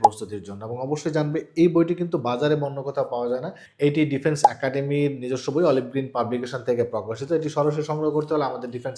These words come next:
একাডেমিতে আসতে হবে, অথবা বাংলাদেশের যে কোনো জায়গায় বসে এটি, এটি সংগ্রহ করতে পারবে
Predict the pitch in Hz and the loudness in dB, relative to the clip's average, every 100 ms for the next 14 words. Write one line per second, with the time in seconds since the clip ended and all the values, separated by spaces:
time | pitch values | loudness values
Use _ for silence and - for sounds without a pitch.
0 | 123 127 131 135 135 131 147 170 175 - | -4 -2 -4 -2 -2 0 -2 -2 -4 -16
1 | - 180 180 208 175 175 180 185 156 120 | -4 -2 4 4 6 2 2 0 0 8
2 | 196 214 220 175 160 160 151 151 180 165 | 8 8 6 6 8 6 6 2 2 0
3 | 156 156 156 160 156 160 160 165 160 165 | -2 -4 0 2 4 4 4 4 4 4